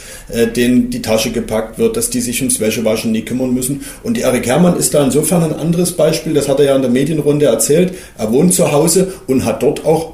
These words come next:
häusliche Pflichten, ne? Man hat es ein bisschen mit dem Schmunzeln gesagt, aber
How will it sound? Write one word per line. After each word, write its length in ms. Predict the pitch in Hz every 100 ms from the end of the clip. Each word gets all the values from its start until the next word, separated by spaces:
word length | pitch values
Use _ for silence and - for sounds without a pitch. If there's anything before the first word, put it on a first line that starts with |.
| -
häusliche 480 | 113 123 - 143 143
Pflichten, 560 | 143 139 139 - 104 90
ne? 240 | 107 135 - - 107
Man 160 | 117
hat 80 | 131
es 100 | -
ein 80 | 135
bisschen 220 | 147 139
mit 120 | 120
dem 160 | 120 110
Schmunzeln 500 | - 160 190 185 180
gesagt, 440 | 170 170 165 - - - - - -
aber 600 | 117 135 139 143 135